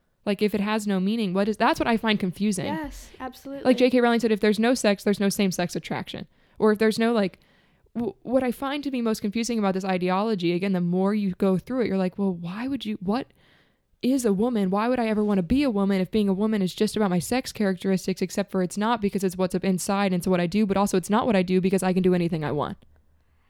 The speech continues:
Speaker 2: Y-, yeah, that, that's the rub right there.
Speaker 1: <laughs>
Speaker 2: Right there.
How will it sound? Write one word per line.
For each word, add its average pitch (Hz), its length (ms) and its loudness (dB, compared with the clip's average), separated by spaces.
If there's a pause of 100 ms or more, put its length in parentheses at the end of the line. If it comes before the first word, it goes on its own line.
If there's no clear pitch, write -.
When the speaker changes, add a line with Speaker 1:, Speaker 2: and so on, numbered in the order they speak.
(440)
Speaker 2:
Y-, 247 120 -8 (220)
yeah, 254 280 -6 (120)
that, - 220 -8
that's 226 260 6
the 269 140 2
rub 254 340 -2
right 240 380 -2
there. 247 340 -4 (280)
Speaker 1:
<laughs> - 260 -12
Speaker 2:
Right 247 240 -6
there. 277 340 -8